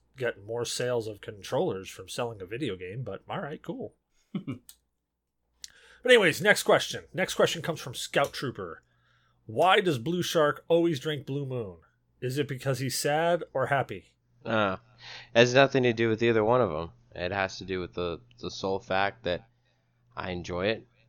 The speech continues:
Speaker 3: and, uh, when I don't wanna drink something complex, like, you know, trying a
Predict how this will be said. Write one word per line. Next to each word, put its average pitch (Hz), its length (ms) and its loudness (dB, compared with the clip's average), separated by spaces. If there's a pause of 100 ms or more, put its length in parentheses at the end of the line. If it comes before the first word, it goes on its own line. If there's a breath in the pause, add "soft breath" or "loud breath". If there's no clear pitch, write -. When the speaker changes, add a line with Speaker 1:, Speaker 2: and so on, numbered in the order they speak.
Speaker 3:
and, 85 420 -10
uh, 85 440 -6 (240)
when 87 300 -12
I 85 260 -8 (180)
don't 95 160 -4
wanna 95 160 -4
drink 92 260 -6
something 90 380 -8
complex, 95 960 -8 (240)
like, 82 480 -12 (840)
you 80 80 -10
know, 82 80 -8
trying 87 320 -6
a 85 80 -6